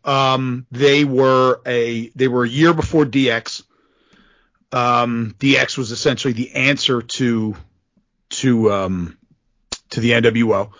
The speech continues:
Uh, Hogan as a heel is some of the best heel work in wrestling history. Um, there was that weird, another weird period of, 'cause, you know, you weren't so tuned in with fucking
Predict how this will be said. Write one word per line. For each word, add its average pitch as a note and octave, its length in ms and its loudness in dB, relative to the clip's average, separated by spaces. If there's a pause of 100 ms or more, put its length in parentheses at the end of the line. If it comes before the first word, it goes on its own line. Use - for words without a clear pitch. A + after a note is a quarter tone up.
(540)
Uh, A#2 260 2 (100)
Hogan F#3 640 4
as C#3 160 0
a D3 60 -2
heel E3+ 500 2
is C3+ 140 -6
some D3 180 2
of C#3 60 -2
the C3 60 -4
best C#3+ 220 -2
heel E3 240 2
work D3 240 4
in C3+ 100 -2
wrestling B2+ 340 -2
history. C3 400 -6 (1080)
Um, B2+ 760 0 (640)
there C#3 300 4
was C#3 180 0
that C3+ 260 0
weird, D3+ 440 4 (100)
another D#3 460 4
weird C#3+ 560 2
period D#3 540 0
of, A#2+ 560 -4
'cause, B2+ 320 -6
you C#3 120 0
know, A#2 60 0
you A2 160 -4
weren't B2+ 280 0
so B2 140 -2
tuned A#2 340 -2
in A2+ 160 -2
with F#2+ 160 -8
fucking G2+ 480 -4